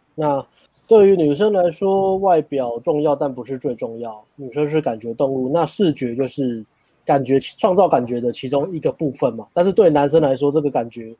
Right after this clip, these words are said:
呃，这个视觉的比例可能占了，可能一开始可能占了八十到九十趴，但对女生来说，其实你只要过关就好。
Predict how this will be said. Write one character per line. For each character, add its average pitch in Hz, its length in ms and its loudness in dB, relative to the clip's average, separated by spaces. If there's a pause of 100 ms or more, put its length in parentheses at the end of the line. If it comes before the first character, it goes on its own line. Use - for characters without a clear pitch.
(280)
呃， 123 240 -4
这 - 160 -2
个 185 100 6
视 202 260 2
觉 131 380 -2
的 127 220 0
比 123 180 -6
例 156 160 0
可 127 80 -6
能 113 160 -6
占 143 180 2
了， 120 220 -4
可 113 80 -16
能 107 180 -12 (180)
一 185 60 -6
开 151 200 0
始 - 180 -6
可 117 100 -6
能 117 80 -8
占 143 160 0
了 127 120 -2
八 135 240 0
十 - 240 -14
到 123 180 -4
九 107 160 -16
十 - 160 -20
趴， 110 240 -12 (420)
但 175 240 0 (120)
对 202 120 4
女 139 240 2
生 156 140 4
来 131 160 2
说， 123 260 -2
其 143 120 -6
实 139 100 -6
你 143 140 0
只 131 100 -6
要 123 100 -4
过 127 200 0
关 117 200 -8
就 117 140 -10
好。 - 180 -16